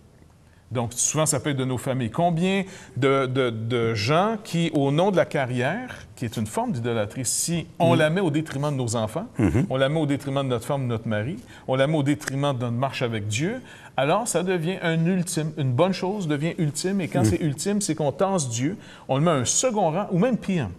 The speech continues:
Speaker 1: plus subtilement encore, on le rend assistant à notre succès de carrière.
Speaker 2: Ah oui, ça, c'est
Speaker 1: Et c'est comme ça qu'on déforme
Speaker 2: Ben oui.
Speaker 1: l'Évangile pour en faire ce qu'on
Speaker 2: Ben
Speaker 1: appelle
Speaker 2: oui.
Speaker 1: l'Évangile de la prospérité,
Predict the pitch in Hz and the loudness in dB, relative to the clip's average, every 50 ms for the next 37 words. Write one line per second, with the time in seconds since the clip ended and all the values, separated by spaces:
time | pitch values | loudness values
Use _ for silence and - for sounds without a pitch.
0 | - - - - - 220 - - 196 - - 175 156 160 160 143 120 - 127 113 | -16 -20 -12 -4 -2 0 2 2 0 0 -2 -2 0 2 2 0 0 0 -2 -2
1 | 104 - - - - - - - - - _ 165 165 160 160 156 156 160 156 151 | -2 -4 -8 -14 -20 -20 -20 -20 -20 -2 _ 4 4 6 6 6 6 6 6 6
2 | 143 160 196 208 - - 196 208 - - - - 202 - - - 226 214 208 180 | 6 4 2 2 2 2 2 2 4 2 2 4 2 2 2 0 0 0 0 0
3 | 160 147 - - - 151 - - 185 170 180 - 165 135 131 127 123 117 98 92 | 0 -2 -4 -6 -6 -4 -2 0 0 0 0 0 0 0 0 0 -2 -2 -4 -6
4 | - - - - - - - - - - 135 117 98 101 101 95 80 71 - - | -10 -14 -18 -20 -20 -20 -20 -14 -4 2 4 6 6 6 6 4 2 0 -4 -6
5 | - 87 - - - - - - 143 147 139 131 117 - 139 123 143 131 117 - | -6 -8 -8 -10 -10 -10 -6 -2 0 0 0 0 0 -2 -2 -2 -4 -2 -2 -2
6 | 180 - 156 139 131 135 131 - - 156 156 147 117 120 131 131 127 117 151 175 | -2 0 0 0 0 0 0 0 0 2 4 6 6 6 6 4 4 2 2 0
7 | 170 - - 135 131 123 - 156 151 151 - - 135 - - - 73 87 95 107 | 0 0 0 0 0 0 2 0 0 0 0 0 0 0 2 2 2 2 4 4
8 | 98 127 113 113 147 143 131 - - 123 120 - - 131 123 120 113 - 110 101 | 4 2 0 -2 -2 -4 -4 -4 -4 -6 -6 -6 -4 -4 -4 -4 -2 -4 -4 -6